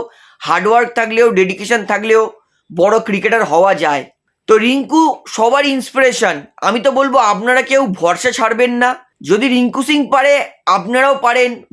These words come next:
বড় জায়গায় ক্রিকেটার হতে। তার জন্য নিজের মধ্যে বিশ্বাস থাকা দরকার, আর রিঙ্কু সেটা প্রমাণ করে দেখিয়েছে। ভাই এরপরেও যদি রিঙ্কু সিংকে টি টোয়েন্টি বিশ্বকাপ স্কোয়াডে যদি জায়গা না দেয় না,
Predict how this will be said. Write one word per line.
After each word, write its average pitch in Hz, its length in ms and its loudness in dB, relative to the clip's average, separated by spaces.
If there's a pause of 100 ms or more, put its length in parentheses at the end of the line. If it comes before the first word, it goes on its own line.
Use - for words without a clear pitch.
(120)
বড় 196 260 4
জায়গায় 233 440 0
ক্রিকেটার 226 400 -2
হতে। 170 280 -2 (380)
তার 220 240 0
জন্য 269 200 0 (160)
নিজের 247 280 0
মধ্যে 262 320 0 (140)
বিশ্বাস 196 440 -4
থাকা 233 220 -2
দরকার, 175 400 -2 (460)
আর 185 140 2
রিঙ্কু 220 300 -4
সেটা 247 200 2
প্রমাণ 220 400 -2
করে 233 180 2
দেখিয়েছে। 185 520 0 (400)
ভাই 233 180 0 (140)
এরপরেও 240 480 2
যদি 262 240 -2
রিঙ্কু 233 360 -2
সিংকে 247 420 2 (640)
টি 233 140 0
টোয়েন্টি 277 340 0 (100)
বিশ্বকাপ 233 500 0
স্কোয়াডে 247 420 -2
যদি 247 240 -2 (100)
জায়গা 202 380 0
না 247 120 2
দেয় 247 240 2
না, 262 120 2